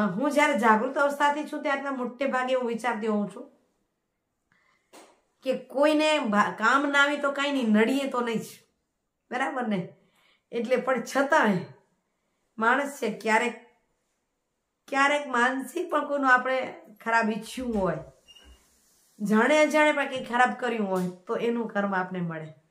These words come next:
<laughs> અને વાંધો નહીં, તો પછી હસતે હસતે પણ ભોગવવું ને રડતા રડતા ભોગવવું, બરાબર ને? એટલે આપણે હસી હસીને સમયને વિતાવતા જશું.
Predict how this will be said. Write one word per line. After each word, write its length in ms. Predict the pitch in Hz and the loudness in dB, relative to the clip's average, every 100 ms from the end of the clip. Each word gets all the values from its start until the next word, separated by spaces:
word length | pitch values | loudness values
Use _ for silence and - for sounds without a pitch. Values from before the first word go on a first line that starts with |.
| 202 - 240 | -20 -14 -8
<laughs> 680 | 208 - _ _ _ _ _ | -8 -10 _ _ _ _ _
અને 200 | 294 330 | -12 -8
વાંધો 380 | 226 214 220 294 | 0 0 0 -4
નહીં, 180 | 233 190 | -4 -8
તો 80 | - | -10
પછી 240 | 202 202 | -10 -6
હસતે 280 | 185 196 247 | -6 -6 -8
હસતે 340 | 247 - 247 | -8 -8 -8
પણ 280 | 240 247 233 | -4 -4 -4
ભોગવવું 520 | 226 240 233 220 202 | -4 -4 -2 -2 -2
ને 200 | 190 190 | -6 -6
રડતા 340 | 185 208 208 247 | -2 -2 -2 -2
રડતા 360 | 247 240 247 | -2 -4 -6
ભોગવવું, 480 | 214 247 233 220 214 | -4 -6 -4 -4 -4
બરાબર 340 | 208 - 269 | -6 -8 -6
ને? 180 | 226 196 | -8 -6
એટલે 920 | 185 - - - - _ _ _ - 214 | -8 -10 -20 -20 -20 _ _ _ -6 -4
આપણે 200 | 208 185 | -2 -2
હસી 280 | 185 - | -4 -4
હસીને 340 | 202 - 208 240 | -6 -4 -8 -8
સમયને 440 | - 185 185 170 | -8 -6 -4 -4
વિતાવતા 460 | 160 165 147 - 139 | -6 -8 -10 -12 -14
જશું. 480 | 147 160 - 160 | -12 -12 -12 -14